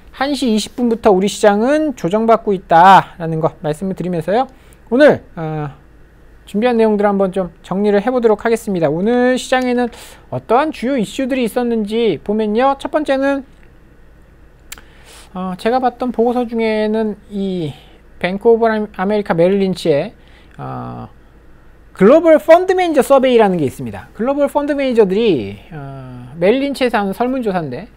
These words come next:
시장을 어떻게 보-, 보고 있는지를,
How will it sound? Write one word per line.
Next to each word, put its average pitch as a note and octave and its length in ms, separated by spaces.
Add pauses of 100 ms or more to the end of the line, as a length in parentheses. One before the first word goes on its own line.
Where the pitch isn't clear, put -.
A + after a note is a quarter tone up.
(400)
시장을 D#4 320
어떻게 C#4 240
보-, C#4 180 (180)
보고 B3+ 240
있는지를, G3 1120